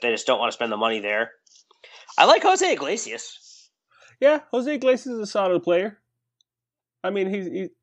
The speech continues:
Speaker 2: but, but he's, he's a role player.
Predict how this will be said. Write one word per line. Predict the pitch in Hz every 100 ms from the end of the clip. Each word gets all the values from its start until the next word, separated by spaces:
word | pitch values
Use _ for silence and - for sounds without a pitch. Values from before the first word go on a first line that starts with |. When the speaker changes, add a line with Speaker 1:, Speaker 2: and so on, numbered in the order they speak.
| _ _ -
Speaker 2:
but, | 160 214 180
but | 170 220 -
he's, | 175 196 -
he's | - 208
a | 175
role | 196 220
player. | - 123 107 110